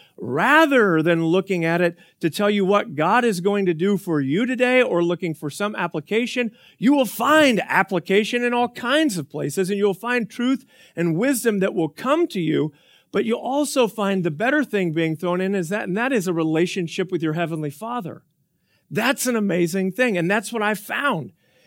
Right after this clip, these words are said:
is that as I've started pursuing Scripture to say, "Okay, God, rather than tell me about me, tell me about you. Who are you?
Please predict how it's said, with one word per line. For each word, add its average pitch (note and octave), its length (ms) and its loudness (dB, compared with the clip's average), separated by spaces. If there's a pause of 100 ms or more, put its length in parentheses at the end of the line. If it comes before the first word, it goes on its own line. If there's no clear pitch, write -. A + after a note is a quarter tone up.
(120)
is F3+ 100 -2
that G#3+ 140 2
as G3+ 120 -4
I've G3+ 200 2
started A#3+ 420 0
pursuing A3+ 540 -2
Scripture A#3 420 -4
to F#3 80 0
say, E3 240 0
"Okay, F#3 220 -2
God, E3+ 260 -2
rather F#3 300 0
than A3+ 180 -2
tell G3+ 220 -2
me F#3+ 100 0
about D#3 320 -2
me, F#3+ 340 2
tell - 280 -6
me A3 120 0
about E3+ 300 -2
you. D#3+ 400 -4 (320)
Who C4 220 2
are A#3+ 160 2
you? A#3 420 0